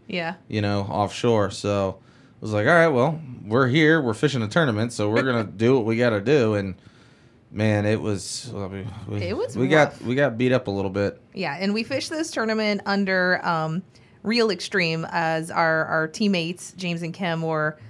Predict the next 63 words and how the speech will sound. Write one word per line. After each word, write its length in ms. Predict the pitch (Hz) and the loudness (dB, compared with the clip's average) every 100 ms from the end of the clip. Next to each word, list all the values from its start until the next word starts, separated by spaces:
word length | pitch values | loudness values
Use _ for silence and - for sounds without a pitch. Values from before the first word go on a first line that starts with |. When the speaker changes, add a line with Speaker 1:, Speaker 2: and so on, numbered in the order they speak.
| - - - | -20 -10 0
Speaker 1:
originally 320 | 262 277 240 | 2 2 2
out 120 | 185 | 0
of 60 | 202 | 0
town. 240 | 185 147 | -4 -4
So 100 | - | -4
when 60 | 170 165 | -4 -4
we, 220 | 165 160 165 | -6 -6 -8
we, 60 | - - | -12 -4
when 140 | 180 | 0
I 60 | 165 | 0
committed 360 | 202 202 208 | 2 2 2
to 60 | 175 | 0
this 160 | 170 | -4
through 200 | - 165 | -4 -6
work, 240 | 160 151 151 | -4 -4 -4
they 60 | 160 | -4
weren't 180 | 156 | -4
gonna 100 | 160 | -6
be 140 | 143 139 | -8 -6
here. 120 | 143 | -4
They 60 | 165 | -2
ended 140 | 190 | -2
up 80 | - | -4
being 200 | 143 147 | -8 -10
here, 140 | 139 | -10
which, 200 | 143 - - | -10 -12 -12
which 260 | 165 147 | -12 -6
kind 160 | - 208 | -4 -2
of 40 | |
was 200 | 180 170 - - | -4 -8 -16 -6
a 60 | 185 | 2
bummer 340 | 185 175 202 | 4 6 4
'cause 120 | 214 185 | 2 -4
that's 140 | 156 | -2
our 80 | 151 | -2
team. 320 | 226 196 214 | 2 2 4
But 220 | 196 165 - - - | 4 2 -4 -20 -2
we 100 | 214 | 4
managed 320 | 254 269 269 | 4 4 0
to 60 | 220 | -2
pull 180 | 247 226 | -2 -2
through 220 | 220 220 | 0 0
with 120 | 196 | -2
a 40 | |
couple 220 | - 190 196 | -6 -8 -4
other 140 | 170 | -4
teammates. 560 | 170 175 165 175 - - | -2 -4 -4 -6 -8 0
<laughs> 40 | - - - - 330 | 0 0 -16 -4 2
And 160 | 330 285 | 4 6
Speaker 2:
Yep, 40 | 294 | 6
Speaker 1:
it 20 | |
Speaker 2:
yep. 140 | - | 4
Speaker 1:
was, 60 | 349 - - | 0 -8 -2
it 100 | 285 | 2
was 220 | 381 440 415 | 4 4 4
a 20 | |
bit 200 | 294 294 | 2 2
chaotic 460 | 277 214 196 208 | 4 6 6 4
out 240 | 208 208 214 | 6 4 4
there. 320 | 208 233 - - | 4 4 2 -8
<laughs> 40 | - | 2
Speaker 2:
Yeah, 480 | 180 190 185 185 185 | 8 10 10 8 6
I, 200 | 359 | 0